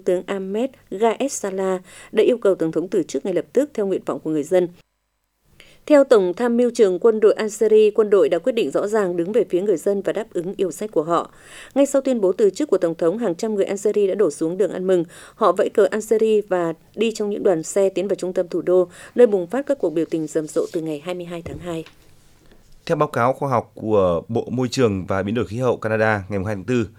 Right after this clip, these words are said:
Speaker 2: khí hậu nước này đang ấm lên với tốc độ nhanh gấp đôi so với phần còn lại của thế giới, và xu hướng ấm lên này có thể thay đổi. Tình trạng ấm lên ở Canada đang diễn ra nhanh hơn vào mùa đông. Tầng đất băng vĩnh cửu ở phía Bắc tan chảy và lượng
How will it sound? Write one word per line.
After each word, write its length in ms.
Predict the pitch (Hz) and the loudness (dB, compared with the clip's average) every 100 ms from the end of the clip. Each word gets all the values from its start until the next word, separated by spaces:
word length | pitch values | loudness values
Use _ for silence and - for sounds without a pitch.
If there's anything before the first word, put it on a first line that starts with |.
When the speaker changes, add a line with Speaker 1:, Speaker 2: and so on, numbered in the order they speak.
| - - - | -20 -20 -8
Speaker 2:
khí 140 | 180 | 0
hậu 80 | 147 | 0
nước 120 | 160 | 0
này 180 | 151 117 | 0 0
đang 180 | 131 131 | -2 -2
ấm 180 | 120 | -2
lên 240 | 131 131 113 | -2 -2 -2
với 140 | 110 | -4
tốc 160 | - 113 | -4 -4
độ 140 | 131 110 | -4 -4
nhanh 180 | 120 | -4
gấp 140 | 107 104 | -4 -2
đôi 200 | 147 123 | 0 0
so 200 | - 113 | -2 -6
với 120 | 101 | -6
phần 140 | 113 | -8
còn 140 | 98 98 | -4 -4
lại 140 | - | -6
của 100 | - | -8
thế 120 | 95 | -8
giới, 280 | 95 98 131 175 - - - | -2 -2 -2 -6 -16 -20 -16
và 160 | - 123 | -4 -2
xu 140 | 139 | -2
hướng 220 | 143 127 139 | 0 0 0
ấm 140 | 120 | -2
lên 200 | 135 127 | 0 0
này 220 | 117 98 90 | -2 -2 -4
có 220 | 98 117 - | -4 -6 -6
thể 340 | 123 87 82 - - | -6 -6 -8 -12 -12
thay 120 | 113 | -2
đổi. 200 | 107 90 - _ _ _ _ - _ - | 0 -2 -6 _ _ _ _ -20 _ -6
Tình 120 | 143 | -4
trạng 180 | 139 - | -2 -2
ấm 120 | 107 | -2
lên 140 | 151 | 0
ở 60 | 120 | 0
Canada 420 | 123 123 120 117 | -2 0 0 0
đang 300 | 107 113 113 | -2 -4 -4
diễn 160 | 107 117 | -6 -6
ra 120 | 127 | -4
nhanh 160 | 117 110 | -4 -2
hơn 240 | 117 110 | -2 -2
vào 100 | 101 | -2
mùa 120 | 92 | 0
đông. 240 | 104 110 98 - _ _ _ _ _ - | 0 0 -2 -14 _ _ _ _ _ -2
Tầng 200 | 135 120 | 0 2
đất 140 | 143 - | 0 -2
băng 260 | 139 139 127 | -2 -2 -2
vĩnh 160 | 143 | -6
cửu 240 | 156 139 101 | -4 -2 0
ở 120 | 92 | -2
phía 160 | - 113 | -4 -8
Bắc 240 | 165 - | -8 -6
tan 140 | 123 | -6
chảy 300 | 120 127 85 - | 0 0 0 -6
và 120 | 92 101 | -4 -2
lượng 260 | 107 67 | -2 -4